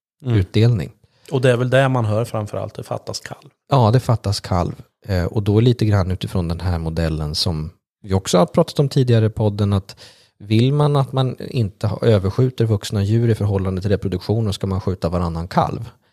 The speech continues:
Speaker 2: Vi, vi, vi har inte haft riktigt den modellen hos oss, men, men använder man den modellen så, så är det ju kärvt nu, alltså.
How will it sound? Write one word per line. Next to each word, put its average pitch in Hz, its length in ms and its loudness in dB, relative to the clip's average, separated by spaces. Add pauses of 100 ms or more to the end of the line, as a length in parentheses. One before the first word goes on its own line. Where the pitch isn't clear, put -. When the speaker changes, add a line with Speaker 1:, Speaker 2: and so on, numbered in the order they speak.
(240)
Speaker 2:
Vi, - 140 -12
vi, 131 140 -2
vi 131 100 2
har 135 100 6
inte 120 140 2
haft 104 140 -2
riktigt 104 220 0
den 101 140 2
modellen 95 360 0
hos 95 140 -4
oss, 123 260 -2
men, 95 240 -4 (440)
men 107 120 0
använder 120 380 4
man 143 140 4
den 87 160 2
modellen 80 500 -4
så, - 220 -6
så - 100 -8
är - 120 -2
det - 60 -2
ju 90 220 -2
kärvt - 340 -2
nu, - 120 -10
alltså. - 220 -12